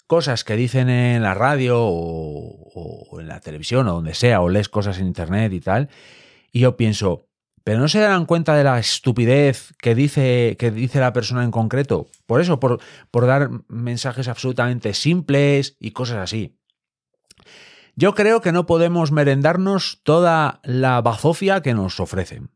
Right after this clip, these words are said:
De verdad que no, de verdad que no. Eh, y todo esto es mi opinión, ¿eh? Pero, como digo, mm,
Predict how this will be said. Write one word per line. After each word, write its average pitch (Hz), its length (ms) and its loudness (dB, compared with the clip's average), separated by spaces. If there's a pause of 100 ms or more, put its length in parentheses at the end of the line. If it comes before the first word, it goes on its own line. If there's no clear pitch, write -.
De 104 140 -2
verdad 120 260 2
que 156 120 0
no, 175 340 -6
de 107 140 -2
verdad 127 280 0
que 123 120 0
no. 69 180 -10 (1040)
Eh, 123 840 2
y 110 120 -4
todo 117 200 0
esto 127 160 -2
es 92 80 -2
mi 98 60 2
opinión, 67 380 -6
¿eh? 165 180 -8 (300)
Pero, 101 600 0 (1300)
como 117 240 0
digo, 202 420 0 (840)
mm, 104 360 -10